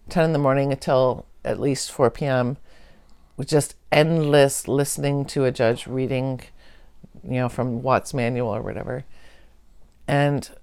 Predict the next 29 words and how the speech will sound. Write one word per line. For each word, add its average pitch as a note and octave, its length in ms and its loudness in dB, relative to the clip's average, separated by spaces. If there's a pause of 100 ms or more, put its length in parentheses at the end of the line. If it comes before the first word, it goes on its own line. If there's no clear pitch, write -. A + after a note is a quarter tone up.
(880)
it D3+ 120 -2
was C#3+ 280 0
brutal. B2 500 -4 (420)
It B2 60 -4
was C#3 240 -4
brutal C#3+ 480 0
to D3+ 100 -10
try C#3+ 220 -2
and C3 180 -2
just - 180 -10
listen C3 320 -6
to C#3+ 140 -4
it C3+ 220 0
and B2+ 200 -8
follow C3 320 0
it B2+ 220 -2
and A#2+ 320 -6
stay - 340 -6
awake. B2 380 -2
And A2+ 360 -8 (800)
I D3 120 6
don't, A3+ 200 4
I A#3+ 100 2
don't C#4+ 220 -4
know G3 340 4
how D#3+ 360 2
the D#3 160 -2
average C#3+ 360 0
person, D#3 640 -4